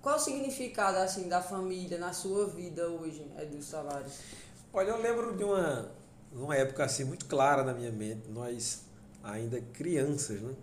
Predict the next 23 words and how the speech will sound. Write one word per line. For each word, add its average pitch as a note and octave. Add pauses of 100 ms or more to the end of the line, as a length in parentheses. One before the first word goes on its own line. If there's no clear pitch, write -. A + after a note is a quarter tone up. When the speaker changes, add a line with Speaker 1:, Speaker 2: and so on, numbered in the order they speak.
(160)
Speaker 2:
Acredito, B2 (840)
eu A2+
com A2 (200)
oito, B2 (220)
oito A2
anos A2+
de G2+
idade, G#2
nove A2+
anos G#2
de G#2+
idade, G#2 (840)
o -
meu A#2
irmão B2
mais A#2
velho, A2+
que -
é A2+
o A2
Edson, B2
ele A2+
tem A2+